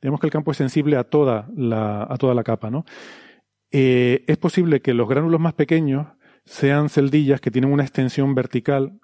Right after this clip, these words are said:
que, que sea menor. Eh, que las escalas espaciales, ¿no? En vertical y en espacial tengan cierta, cierta coherencia, de forma que los gránulos más pequeños,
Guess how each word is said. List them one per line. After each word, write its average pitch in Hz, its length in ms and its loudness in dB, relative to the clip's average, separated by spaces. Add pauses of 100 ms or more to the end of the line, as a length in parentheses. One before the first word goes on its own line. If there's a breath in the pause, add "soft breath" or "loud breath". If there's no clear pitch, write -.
que, 107 760 -8
que 120 100 -6
sea 127 180 0
menor. 113 380 -4 (840 soft breath)
Eh, 113 200 -12
que 120 100 -2
las 110 80 0
escalas 135 400 -2
espaciales, 135 480 -2
¿no? 139 80 -4
En 131 100 -2
vertical 120 360 -2
y 131 40 0
en 131 60 0
espacial 131 540 -2
tengan 127 240 -2
cierta, 123 800 0
cierta 127 340 -2
coherencia, 135 580 0 (400 loud breath)
de 117 100 -2
forma 135 220 0
que 120 80 -2
los 120 80 0
gránulos 127 260 0
más 135 120 0
pequeños, 131 480 -2